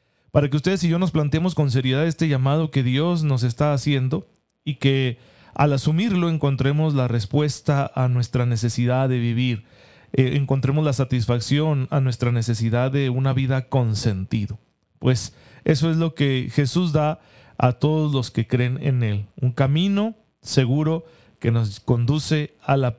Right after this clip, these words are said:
vida eterna. Y ya muchos hermanos nuestros lo han logrado, grandes, eh, personas virtuosas,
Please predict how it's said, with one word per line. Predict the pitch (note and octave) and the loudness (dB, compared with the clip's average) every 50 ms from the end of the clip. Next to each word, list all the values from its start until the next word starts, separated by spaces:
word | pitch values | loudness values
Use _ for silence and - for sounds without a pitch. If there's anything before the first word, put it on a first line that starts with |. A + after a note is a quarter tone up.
| _ _ | _ _
vida | - C3+ C#3+ D#3 D#3 C#3 D3 D3 D3+ - - - | -2 0 0 2 2 0 0 0 -2 -4 -4 -4
eterna. | D#3 C#3+ - - C3+ A#2 G#2+ G2+ G2 G2 G2 - _ _ _ _ _ _ _ _ _ _ _ _ _ _ _ _ - | -2 -2 0 0 0 0 0 -2 -6 -6 -8 -10 _ _ _ _ _ _ _ _ _ _ _ _ _ _ _ _ 0
Y | - | 0
ya | D#3+ E3+ G#3 | 2 2 2
muchos | A3 B3 A3+ - A3 F3 | 0 0 0 0 0 0
hermanos | F3+ E3+ E3+ F#3 F#3+ F#3+ F3+ | 0 0 0 0 0 0 0
nuestros | E3+ E3+ F3 E3+ - E3 E3 D3 C3 | 0 0 -2 -2 -2 -2 0 0 0
lo | C3 B2+ C3 | 0 0 0
han | C#3 D3 D#3 | 0 0 0
logrado, | D#3 D3 C3 B2+ C3 C3 C3 C3+ D3+ F#3 G#3 F3 D3 | 0 0 0 0 0 0 0 0 -2 -4 -6 -8 -10
grandes, | - D3+ C3+ C3 C3+ C3 C3 C#3 C#3+ D3 C3+ D3+ D3+ C#3+ A#2+ - - - - | -10 -4 0 0 2 2 2 0 0 0 0 0 0 0 -2 -6 -8 -6 -2
eh, | C#3 C3 B2+ B2 A#2+ | 0 0 0 0 -2
personas | - - B2 A#2 A2 - C#3+ C#3 C#3+ C#3+ C#3 C#3 C#3 B2+ | -2 -2 0 0 0 2 0 0 2 0 0 0 -2 -2
virtuosas, | B2 B2 A#2+ A2+ A2 - - C3+ C3+ C#3 B2+ - C#3+ C#3 C#3 - - | -2 -2 -2 -2 -2 -2 0 0 0 0 0 0 0 0 -2 -4 -8